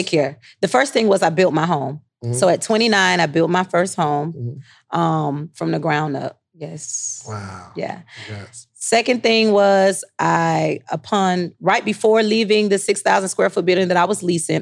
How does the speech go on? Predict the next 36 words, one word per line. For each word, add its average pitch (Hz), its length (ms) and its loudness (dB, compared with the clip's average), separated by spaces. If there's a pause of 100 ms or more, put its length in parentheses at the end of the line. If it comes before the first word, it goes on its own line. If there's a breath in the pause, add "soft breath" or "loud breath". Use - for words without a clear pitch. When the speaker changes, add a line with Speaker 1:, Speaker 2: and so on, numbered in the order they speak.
Speaker 2:
I 165 140 0
purchased 196 920 0
a 151 80 0
five 175 320 0
thousand 156 480 0
square 151 240 0
foot 131 180 -4
daycare. 131 420 -4 (220 soft breath)
Speaker 1:
Did 147 140 -2
you 147 100 0
see 156 220 0
the 143 120 4
writings 135 360 2
on 131 120 0
the 127 60 2
wall, 131 360 2
like, 117 280 -2 (120)
where 127 600 2 (300)
it 147 80 4
was 135 120 4
gonna 131 160 0
be 123 80 2
a 120 60 2
problem, 135 300 0
and 127 80 2
you 131 80 0
said, 120 180 -2
"You 135 80 -4
know 160 80 2
what? 160 120 2
I 120 80 -6
gotta 107 140 -6
get 101 120 -12
my 104 80 -12
own 95 120 -12
building"? 92 260 -20